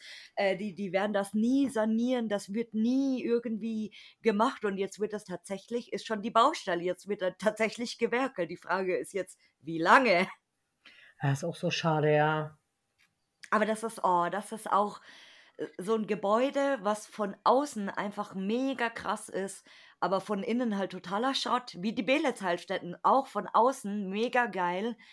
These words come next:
Speaker 1: aber von innen eigentlich totaler Schrott.
Speaker 2: Na, weil alles schon total kaputt, dann hat's ja da auch gebrannt und so, also
Speaker 1: Mhm.
Speaker 2: d-,
Speaker 1: Ja,
Speaker 2: ja.
Speaker 1: das ist immer schade eigentlich, also, dass man dann zumindestens die Außenbaustruktur irgendwie,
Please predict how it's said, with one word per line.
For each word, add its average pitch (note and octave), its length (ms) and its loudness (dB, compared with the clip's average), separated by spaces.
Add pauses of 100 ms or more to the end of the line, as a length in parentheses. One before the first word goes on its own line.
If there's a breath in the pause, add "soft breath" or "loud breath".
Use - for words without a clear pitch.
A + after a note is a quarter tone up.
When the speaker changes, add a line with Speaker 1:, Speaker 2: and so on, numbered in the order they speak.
(240 soft breath)
Speaker 1:
aber G3 260 4
von G#3 220 -4
innen A3+ 320 0
eigentlich F#3+ 400 0
totaler G3+ 440 -2
Schrott. - 500 -4 (440)
Speaker 2:
Na, G3 240 4
weil E3+ 120 4
alles E3 300 -2
schon E3+ 260 -2
total - 340 0
kaputt, F#3 280 -2
dann E3 120 2
hat's D#3+ 120 -4
ja F3+ 80 0
da E3 120 6
auch D#3+ 120 -2
gebrannt F3+ 440 0
und G3 160 0
so, G3 220 2
also F3 480 4 (320 soft breath)
Speaker 1:
Mhm. A3 680 -2 (240)
Speaker 2:
d-, F#3 480 -4 (140)
Speaker 1:
Ja, G#3 280 6
Speaker 2:
ja. - 20 -2
Speaker 1:
das G#3+ 220 -4
ist A3 160 -10
immer A3 200 0
schade A3 560 -2
eigentlich, D#3 520 -6
also, E3 180 -4
dass F3 200 -6
man F3 120 -8
dann F3 180 -8
zumindestens G#3+ 600 -6
die F#3 140 -6
Außenbaustruktur G3 1080 -2
irgendwie, F#3 640 -6